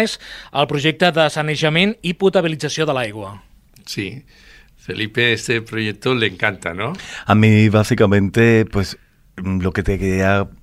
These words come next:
Speaker 3: puntualizar es que, eh,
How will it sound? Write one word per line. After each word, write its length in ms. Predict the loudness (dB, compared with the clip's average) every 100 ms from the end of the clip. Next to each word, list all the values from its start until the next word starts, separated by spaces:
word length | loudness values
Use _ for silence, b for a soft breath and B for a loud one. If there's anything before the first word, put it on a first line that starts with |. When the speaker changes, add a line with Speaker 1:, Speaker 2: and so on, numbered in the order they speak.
| _ -6
Speaker 3:
puntualizar 540 | -4 0 -2 2 2
es 160 | 2 -2
que, 220 | -4 -4 B B B B B B
eh, 500 | -4 -2 -2 -2 -6